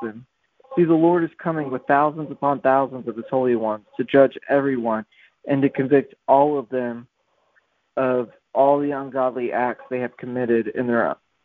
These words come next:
ungodliness and all the defiant words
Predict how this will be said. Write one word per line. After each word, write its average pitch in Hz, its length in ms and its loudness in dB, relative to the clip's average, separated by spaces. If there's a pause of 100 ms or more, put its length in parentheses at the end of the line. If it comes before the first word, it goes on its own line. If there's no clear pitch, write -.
ungodliness 113 760 2 (800)
and 135 240 2 (180)
all 147 680 4
the 135 300 -4
defiant 135 600 0
words 123 320 0